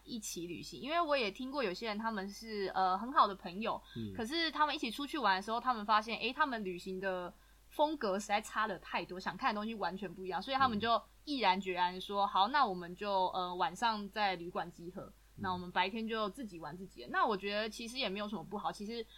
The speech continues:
Speaker 1: 最害怕的是很多人都说去旅-，旅行啊，会跟你的最好的朋友吵架，或是从此之后就再也不联络，是蛮有可能的。诶，那你要不要跟大家分享一下，说你比较推荐在欧洲怎么样的模式？比如说是自驾呢，还是搭车？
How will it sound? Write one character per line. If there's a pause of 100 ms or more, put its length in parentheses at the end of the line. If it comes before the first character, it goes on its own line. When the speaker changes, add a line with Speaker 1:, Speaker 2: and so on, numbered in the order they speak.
(180)
Speaker 1:
最
害
怕
的
是
很
多
人
都
说
去
旅-，
旅
行
啊，
会 (340)
跟
你
的
最
好
的
朋
友
吵
架，
或
是
从
此
之
后
就
再
也
不
联
络，
是
蛮
有
可
能
的。 (1120)
诶，
那
你
要
不
要
跟
大
家
分
享
一
下，
说
你
比
较
推
荐
在
欧
洲
怎
么
样
的
模
式？
比
如
说
是
自
驾
呢，
还
是
搭
车？